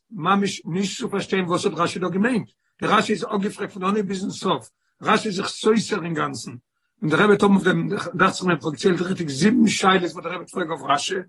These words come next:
און אין גאנצן, ווי געזאגט, פריער אין גאנצן נישט פארשטאנדיג. מיט איין חידוש, וואו דער רבי מיט מחדש זיין, וואס רש"י האט געקוועטשט דא. וואו, פאר וואס האט רש"י געגאנגען אויף דעם אויפן? ער האט אלע שלחות אראפ און זי ווערט קאפט אויף, פאר די גאנצע רש"י איז געשמאק פארשטאנדיג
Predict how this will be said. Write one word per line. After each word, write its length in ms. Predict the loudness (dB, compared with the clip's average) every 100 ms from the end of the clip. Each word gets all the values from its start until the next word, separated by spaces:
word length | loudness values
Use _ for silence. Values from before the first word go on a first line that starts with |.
| _ _ -2
און 80 | 2
אין 80 | 4
גאנצן, 340 | 4 4 0
ווי 100 | -2
געזאגט, 260 | 0 0 0
פריער 220 | 2 2
אין 100 | 2
גאנצן 300 | 2 2 0
נישט 120 | -4
פארשטאנדיג. 420 | -6 -2 0 0 -2 _ _ _ _ _ -14
מיט 180 | -6
איין 280 | 2 4 4
חידוש, 440 | 0 -4 -4 -4 -4
וואו 120 | -6
דער 80 | -4
רבי 140 | -4
מיט 100 | -2
מחדש 420 | -4 -2 -2 -2
זיין, 180 | -4 -8
וואס 160 | -10 -6
רש"י 340 | 0 0 -2
האט 140 | -6 -6
געקוועטשט 520 | -12 0 2 2 -2
דא. 40 | -8 -12 _ _ -4
וואו, 100 | -4
פאר 160 | 0 2
וואס 200 | 2 2
האט 140 | -2
רש"י 400 | 0 2 2 -2
געגאנגען 420 | -6 -4 0 0 -2
אויף 140 | -6
דעם 160 | -6 -4
אויפן? 340 | -2 -2 -2 -12 -14 _ _ -2
ער 60 | 0
האט 100 | 4
אלע 200 | 4 4
שלחות 420 | 2 0 0 0
אראפ 320 | -2 -2 -2 -2 _ _ _ -16
און 80 |
זי 100 | -8
ווערט 200 | -4 -4
קאפט 340 | -2 0 0 0
אויף, 200 | -4 -4
פאר 240 | -6 -6
די 100 | -6
גאנצע 320 | 0 0 0
רש"י 280 | -2 -2 -2
איז 120 | -6
געשמאק 340 | -6 -6 -4 -4
פארשטאנדיג 580 | -4 0 2 2 0